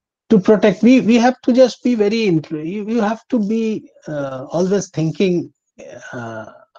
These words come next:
your mind should go on thinking how best to protect. Because you might have developed something, because,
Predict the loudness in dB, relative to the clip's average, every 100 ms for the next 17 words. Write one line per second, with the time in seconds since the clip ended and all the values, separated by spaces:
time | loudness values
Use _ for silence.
0 | -12 -8 -4 -2 -2 -2 -2 -2 -6 -12
1 | -2 0 0 -2 -2 0 0 -2 -6 -8
2 | _ _ _ _ _ 0 2 4 2 0
3 | -2 -8 -6 -4 -4 -4 -8 -12 -20 -20
4 | _ _ _ _ _ _ -20 _ _ _
5 | -4 0 0 0 -2 -2 0 0 -2 0
6 | 0 0 -2 -8 -6 -4 -2 0 0